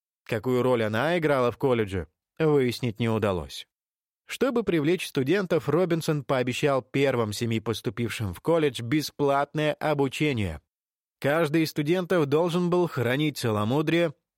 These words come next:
воздерживаться от потребления мяса, алкоголя и табака,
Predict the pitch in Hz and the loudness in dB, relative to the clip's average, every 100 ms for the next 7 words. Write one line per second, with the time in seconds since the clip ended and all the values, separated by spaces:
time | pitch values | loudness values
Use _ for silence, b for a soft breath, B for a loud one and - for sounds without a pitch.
0 | - 135 139 165 139 135 196 151 139 123 | -4 0 2 2 0 0 0 2 0 0
1 | - 110 107 120 104 113 113 113 101 92 | -2 -4 -4 -6 -4 -4 -2 -2 -2 -4
2 | 92 101 135 143 175 165 - _ 151 139 | -2 -2 -2 -2 -2 -4 -10 _ -2 0
3 | 120 110 120 143 147 139 - _ 143 131 | -2 0 2 2 2 0 -4 _ -4 -2
4 | 131 123 113 143 98 | 0 0 2 0 0